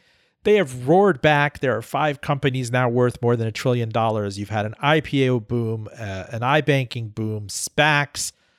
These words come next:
I mean, big tech all across the board. And when we come out of this, I think people who have risk assets, real estate, stocks,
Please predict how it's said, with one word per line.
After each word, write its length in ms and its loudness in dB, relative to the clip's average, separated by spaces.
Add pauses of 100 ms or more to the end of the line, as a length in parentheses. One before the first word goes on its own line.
(180)
I 120 -8
mean, 300 -8 (120)
big 240 0
tech 400 0
all 240 2
across 400 0
the 80 -6
board. 460 0
And 180 -2
when 160 2
we 140 -2
come 200 -4
out 200 0
of 100 -2
this, 320 -4 (400)
I 80 0
think 200 -4
people 340 2
who 180 -2
have 340 0
risk 240 0
assets, 800 -2 (160)
real 340 -2
estate, 480 -2
stocks, 840 -6